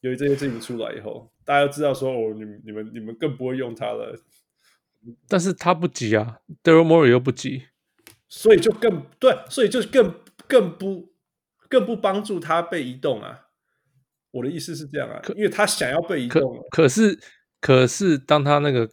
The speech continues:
Speaker 2: 太高的时候，人家会不会不出那个，那个，那个价钱？
Speaker 1: 什么意思？
Speaker 2: 就是当他的要价太高，就，呃，假如说今天 Morey 要，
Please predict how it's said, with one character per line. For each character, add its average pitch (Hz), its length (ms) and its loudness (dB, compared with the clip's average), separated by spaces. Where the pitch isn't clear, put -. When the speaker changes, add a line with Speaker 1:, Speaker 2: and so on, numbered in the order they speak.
Speaker 2:
太 147 240 0
高 123 320 4
的 117 100 0
时 110 160 -4
候， 117 460 0
人 110 140 -2
家 117 120 4
会 113 80 4
不 110 60 4
会 113 80 6
不 110 160 0
出 107 300 -4
那 107 100 -4
个， 131 160 -8
那 110 120 -6
个， 107 140 -8
那 120 140 -8
个 131 140 -12
价 127 260 -4
钱？ 165 300 -16
Speaker 1:
什 - 160 -14
么 107 80 -12
意 113 100 -12
思？ - 300 -18
Speaker 2:
就 170 100 0
是 175 160 2
当 165 220 4
他 165 140 4
的 147 140 4
要 139 200 4
价 127 240 4
太 123 220 2
高， 110 320 -2
就， 127 80 -4
呃， 127 160 -6
假 123 180 4
如 123 60 6
说 139 160 4
今 131 120 0
天 135 320 0
Morey 117 440 2
要， 107 360 2